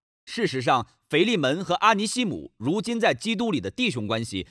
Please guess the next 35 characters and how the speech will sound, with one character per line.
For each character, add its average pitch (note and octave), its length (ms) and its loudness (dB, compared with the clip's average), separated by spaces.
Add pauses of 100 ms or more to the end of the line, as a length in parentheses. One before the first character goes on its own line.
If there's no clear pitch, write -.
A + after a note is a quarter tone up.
让 F#3+ 220 0
他 F#3+ 160 2
们 F3+ 120 0
的 C#3 120 0
主 G2+ 260 -8
仆 A#2+ 260 -4
关 A3 220 0
系 A2 220 -4
变 D#3 180 0
得 A#2+ 100 0
无 F#2+ 200 -6
关 A3 200 0
紧 E2 200 -10
要 E2+ 180 -2
了。 - 140 -16 (500)
在 G#3+ 160 2
基 A#3 220 0
督 A#3 160 -2
的 G3+ 80 2
家 C#3+ 180 4
中， D3 220 0 (180)
所 E3+ 280 4
有 A3 120 6
人 C3 220 2
都 G3 100 2
是 F3 140 -2
平 E3 340 -2
等 D3+ 180 -2
地 A2 200 -2
领 A#2+ 180 -4
受 C3+ 180 -2
神 A#2 220 -4
的 B2+ 60 -4
恩 D3+ 180 -6
典， G#2+ 200 -8